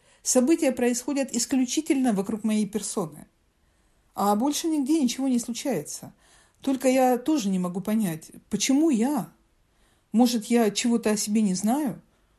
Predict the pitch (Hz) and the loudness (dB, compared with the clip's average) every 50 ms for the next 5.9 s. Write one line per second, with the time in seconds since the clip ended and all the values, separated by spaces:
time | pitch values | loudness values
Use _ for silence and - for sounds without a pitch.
0 | _ _ _ _ _ _ _ _ _ _ _ _ - 185 240 262 233 226 247 220 | _ _ _ _ _ _ _ _ _ _ _ _ -2 0 0 0 2 2 0 0
1 | 208 - - 247 233 - 240 190 190 - - - - - - _ _ - - 202 | 2 0 0 0 0 0 -2 -4 -6 -10 -18 -20 -20 -20 -20 _ _ -10 -8 -6
2 | 190 - - - 214 240 240 233 240 226 220 226 - - 214 214 214 214 - - | -4 -2 0 0 2 2 2 2 2 2 2 0 -2 0 0 0 0 -2 -4 -4
3 | 202 196 196 196 - - - _ _ _ _ _ _ - 175 180 180 - - 262 | -2 -4 -4 -4 -10 -20 -20 _ _ _ _ _ _ -6 -6 -6 -6 -6 -6 -4
4 | 240 240 208 196 190 - - 196 233 233 - 226 - - - 214 202 220 214 214 | -2 0 0 0 -2 -2 -2 -4 -4 -4 -4 -6 -8 -6 -6 -4 -2 -2 0 0
5 | 208 208 208 202 214 202 196 202 196 - - 208 185 180 185 185 185 | 0 0 -2 -2 -4 -4 -4 -4 -6 -6 -6 -4 -4 -4 -4 -6 -8